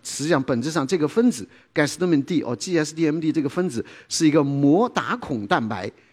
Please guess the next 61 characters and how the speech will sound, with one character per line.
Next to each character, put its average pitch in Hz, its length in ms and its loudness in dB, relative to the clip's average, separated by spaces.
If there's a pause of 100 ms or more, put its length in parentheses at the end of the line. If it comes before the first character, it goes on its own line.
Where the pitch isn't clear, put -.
(140)
这 139 100 -2
是 131 160 -2
放 165 260 0
大 175 200 0
的， 123 100 2
用 139 220 2
冷 117 180 0
冻 170 180 0
电 196 220 -2
镜 190 240 0
解 104 260 -2
析 160 220 -4
的 139 100 2
一 117 80 0
个 131 140 0
原 123 300 2
子 135 160 -2
分 147 200 -2
辨 151 160 2
率 143 80 2
水 120 160 -4
平 113 200 -6
的 123 100 -2
一 117 100 -2
个， 123 180 -2 (360)
一 135 100 4
个 143 120 4
破 151 340 0
的 104 100 -6
一 117 140 -6
个， 123 160 2
一 131 140 2
个， 127 100 -4
一 131 100 0
个 135 80 2
结 113 220 -2
构。 127 180 -4 (280)
那 156 100 0
现 202 240 0
在 180 100 4
转 190 240 0
到 131 140 0
下 247 240 0
面 131 140 2
来 107 160 -6
的 127 100 -2
这 139 120 -2
一 120 80 0
部 131 140 -6
分 117 120 -4
就 127 100 -6
会 117 140 -4
插 135 260 -6
到， 156 180 -4 (320)
呃， 117 200 -2
细 151 160 -4
胞 151 180 2
膜 127 220 0
里 151 100 4
面 104 160 -2
去。 - 240 -8